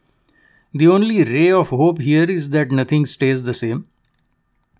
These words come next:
So the days of this cozy partnership between ideologues, stroke grifters, and the self-serving politicians will end at some point. It remains to be seen if they will pay a price for having sucked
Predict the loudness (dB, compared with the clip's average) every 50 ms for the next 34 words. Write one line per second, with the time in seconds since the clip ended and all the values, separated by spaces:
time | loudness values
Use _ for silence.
0 | -20 _ _ -20 -14 -4 -4 -2 0 0 -2 0 2 2 2 2 4 4 2 0
1 | 0 0 -4 -4 -4 -6 _ -4 -4 -2 -2 -2 -4 -2 0 -2 -2 -2 -2 -4
2 | -4 -4 -4 -6 -6 -6 -4 -4 -4 -4 -4 -4 -4 -4 -4 -6 -6 -4 -2 -2
3 | -2 0 0 -2 -2 -2 -4 -6 -10 _ -20 -20 -20 _ _ _ _ _ -20 -20
4 | _ -8 -4 -4 -4 -4 -6 _ -16 -12 -8 -6 -6 -8 -8 -6 -6 -6 -6 -6
5 | -10 -16 -18 -20 _ _ _ _ _ _ _ _ _ _ _ _ _ _ _ -4
6 | -2 0 0 2 2 0 0 0 0 0 0 0 0 0 0 2 2 4 2 2
7 | 0 0 -2 -2 -2 -2 -4 -6 -4 -2 -2 -2 -2 -4 -4 -2 0 2 2 2
8 | 2 2 2 2 0 -2 0 -2 -2 -2 0 -2 -4 -4 -4 -6 -10 _ _ _
9 | _ _ _ _ _ _ _ _ _ _ _ _ _ _ _ -8 -8 -4 0 2
10 | 2 4 4 2 2 2 0 2 2 2 0 2 0 2 2 4 2 2 -2 -4
11 | -6 _ -18 -12 -6 -6 -6 -6 -6 -2 0 2 2 2 2 0 0 0 0 2
12 | 2 0 0 0 0 0 0 -4 -4 -2 0 0 0 0 0 0 0 0 -2 -4
13 | -4 -4 -4 -4 _ _ -18 -18